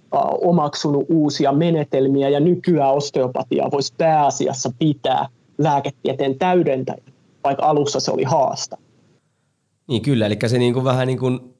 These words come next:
Speaker 2: siis se kehittyi, että siitä tuli ihan varteen otettava myös niinku ihan tieteellisestäkin näkökulmasta.
Speaker 1: Kyllä, kyllä, ja se on aika harvinaista vaihtoehtolääkinnässä, että liikkeellä on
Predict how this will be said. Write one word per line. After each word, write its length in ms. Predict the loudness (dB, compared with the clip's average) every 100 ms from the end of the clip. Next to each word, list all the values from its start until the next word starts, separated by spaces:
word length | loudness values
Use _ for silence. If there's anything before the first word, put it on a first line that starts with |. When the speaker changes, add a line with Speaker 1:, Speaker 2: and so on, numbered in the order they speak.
| _
Speaker 2:
siis 300 | -6 -6 -6 -10
se 160 | -8
kehittyi, 1080 | -4 -2 0 0 -2 -4 -2 0 2 -2 -6 -12
että 200 | -12 -6
siitä 240 | -4 -2
tuli 160 | -2 -2
ihan 280 | 0 0 0
varteen 480 | 0 -2 -2 -2 -4
otettava 560 | -4 -4 -4 -6 -4
myös 280 | -2 -4 -4
niinku 220 | -6 -6
ihan 400 | -6 -4 -4 -6 -10
tieteellisestäkin 600 | -6 -2 -2 -4 -6 -6
näkökulmasta. 600 | -6 -8 -10 -12 -14 -18 _ _ _ _ _ _ _ _ _ _ _ _ _ _ -4
Speaker 1:
Kyllä, 380 | -2 0 -2 -2
kyllä, 340 | -2 0 0
ja 60 | -2
se 140 | -2 0
on 80 | 2
aika 180 | 0
harvinaista 800 | 0 0 0 -2 -6 -6 -6 -8 -6
vaihtoehtolääkinnässä, 1300 | -4 -6 -8 -8 -8 -8 -8 -10 -10 -8 -8 -8 -8
että 240 | -6 -4 0
liikkeellä 500 | 0 -2 -4 -2 -2
on 160 | -4